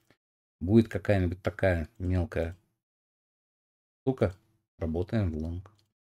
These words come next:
Золото. Лонг, но опять же, я бы ждал ухода наверх. Пока держим недельку на объёмах, пока пропускаем. Серебро держим недельку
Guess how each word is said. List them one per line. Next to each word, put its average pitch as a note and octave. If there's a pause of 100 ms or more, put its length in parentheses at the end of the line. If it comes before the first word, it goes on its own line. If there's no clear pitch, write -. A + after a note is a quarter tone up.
(280)
Золото. G#2 (120)
Лонг, A#2
но G#2
опять A2+
же, G2
я F#2+
бы G#2+
ждал F#2
ухода A2
наверх. D#2+
Пока A2
держим F#2
недельку G2
на F2
объёмах, G2 (140)
пока A#2+ (100)
пропускаем. F2+ (720)
Серебро A#2+
держим G#2+
недельку G#2+